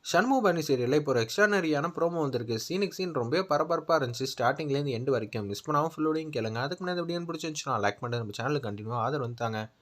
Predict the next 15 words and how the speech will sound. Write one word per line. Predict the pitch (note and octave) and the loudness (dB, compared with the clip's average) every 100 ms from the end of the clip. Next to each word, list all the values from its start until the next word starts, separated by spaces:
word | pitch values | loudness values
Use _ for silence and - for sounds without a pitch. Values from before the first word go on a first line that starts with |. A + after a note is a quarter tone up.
| _ _ _ _ _ _ - _ _ _ - | _ _ _ _ _ _ -20 _ _ _ -2
சண்முகம் | - G#3+ B3 G3+ | 2 2 4 2
முன்னாடி, | C#3+ C3+ C#3 | 2 2 4
பரணி | C3 E3+ F3+ | 2 2 0
முன்னாடி | C#3 C3+ D3 | 0 2 2
வந்து | G2+ G#2 A#2 | 2 0 0
பாண்டியம்மா | - A#2+ F#3 F3+ D3+ A#2 | 4 4 4 0 2 2
தான் | D3+ | 2
தப்பு | C#3 - D#3+ | 0 -4 -4
செஞ்சாங்கன்னு | B2+ B2 A#2 B2 B2+ | -2 0 2 0 -2
சொல்லி | F#2+ G2 A2 - _ D#3 | 2 2 2 -4 _ 0
அந்த | G#3 | 4
இடத்துல | G3 E3+ F3 | 2 2 0
வந்து | C3+ C#3 | 2 0
நிரூபிச்சிடுறாங்க | B2 C#3 E3+ D3+ B2 G#2 G2 G2 A2 A#2 - | -2 -2 -4 -2 0 0 0 0 -2 -6 -6
நம்ம | G#2 G#2 | -2 2